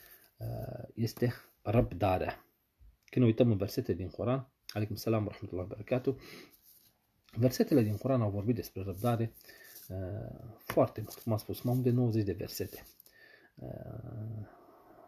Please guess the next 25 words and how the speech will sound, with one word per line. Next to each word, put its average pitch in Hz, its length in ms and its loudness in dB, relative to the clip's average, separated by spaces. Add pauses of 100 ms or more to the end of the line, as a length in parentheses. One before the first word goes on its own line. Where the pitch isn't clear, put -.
(240)
de 147 160 8
exemplu, 127 460 6
într-una, 117 340 2 (100)
într-una 123 340 0
dintre 107 280 0
versete, 107 420 -2
să - 120 -4
luăm 117 120 2
câteva 113 300 0
exemple. 104 520 2 (2500)
Fasbir 180 640 10
ala 160 360 6
ma 151 220 4
yaqulun. 127 920 4
Fasbir 160 640 -2
ala 117 220 0
ma 110 160 0
yaqulun. 101 400 -6
Și - 180 -4
rabdă 165 480 4
la 120 140 0
ceea 147 240 2
ce - 160 0
spun 143 440 2
ei. 110 360 0